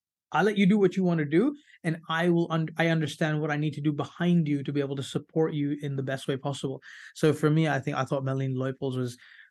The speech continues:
was fantastic, and I, I, I, I don't know if we're gonna do player of the matches this week. Look, we are,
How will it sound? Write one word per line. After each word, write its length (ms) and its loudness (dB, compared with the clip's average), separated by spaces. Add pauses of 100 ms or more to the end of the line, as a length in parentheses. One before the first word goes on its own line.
was 120 -4
fantastic, 800 -4
and 260 -4 (320)
I, 360 -2
I, 280 -2
I, 360 -4 (100)
I 80 -2
don't 180 -2
know 80 0
if 80 -8
we're 100 -2
gonna 160 -2
do 100 0
player 200 -4
of 80 -2
the 60 -2
matches 320 -2
this 180 -4
week. 220 -10
Look, 200 -6
we 200 -4
are, 300 -2